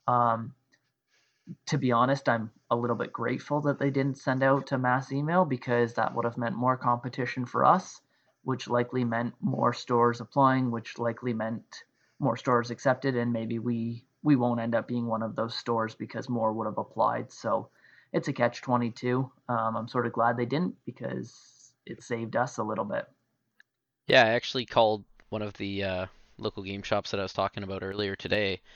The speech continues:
Speaker 2: and I said, "Hey, I was just wondering if you guys are carrying Lorcana," and they're like, "Yep, we plan on carrying it." And I said, "Oh, okay, have you guys already applied for the organized play kit?"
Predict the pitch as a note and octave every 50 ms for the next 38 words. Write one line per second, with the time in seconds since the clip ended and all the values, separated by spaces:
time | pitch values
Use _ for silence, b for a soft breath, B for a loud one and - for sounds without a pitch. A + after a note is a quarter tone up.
0 | B B B B B B - - A#2 G#2+ G2+ G2 - - G2+ A2+ C#3 C3 A#2 A2
1 | A2 - A2 - G#2+ G2+ G2+ F#2+ F#2+ - G2 F#2+ G2+ G2 F#2 F#2 F#2+ - - G#2+
2 | G2+ G2 G2 G2 F#2+ G2 F#2+ - G2+ G2+ G2+ F#2+ F#2+ F#2 F#2+ F#2+ F#2+ - _ _
3 | _ _ - D3 E3 - - B2+ - - B2 A#2+ A#2+ A#2 - - A2+ A#2 A#2+ B2
4 | B2+ - - G#2 - - B2+ D3 C3+ - - G#2 G#2 G2+ A2 B2 G#2+ A2 A2 A#2
5 | A#2+ A#2 A#2 A#2+ A#2 A2+ A2 G#2+ - - G#2 G2+ G#2+ G2+ - - G#2 - G2 F#2+
6 | F#2+ F#2 F#2+ - b b b b b - G#2+ G2+ G2 G2+ G2 G2 F#2+ - - -
7 | C#3 D#3 - - A2 F#2+ E2+